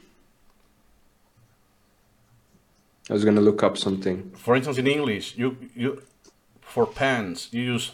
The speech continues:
Speaker 2: trousers. So
Speaker 1: Yeah,
Speaker 2: that's,
Speaker 1: so you,
Speaker 2: it's the
Speaker 1: you can
Speaker 2: plural,
Speaker 1: drop,
Speaker 2: rather, yeah.
Speaker 1: you, you can drop, this is not the singular.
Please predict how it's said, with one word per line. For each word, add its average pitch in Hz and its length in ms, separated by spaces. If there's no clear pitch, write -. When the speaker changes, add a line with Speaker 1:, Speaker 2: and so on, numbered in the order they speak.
Speaker 2:
trousers. 107 720
So - 160
Speaker 1:
Yeah, 113 60
Speaker 2:
that's, 123 120
Speaker 1:
so 160 60
you, 175 400
Speaker 2:
it's 123 140
the 156 100
Speaker 1:
you 147 120
can 208 60
Speaker 2:
plural, 190 160
Speaker 1:
drop, 185 280
Speaker 2:
rather, 95 240
yeah. 95 160
Speaker 1:
you, 147 140
you 165 160
can 185 200
drop, 185 460
this 190 240
is 170 80
not 160 240
the 147 80
singular. 92 600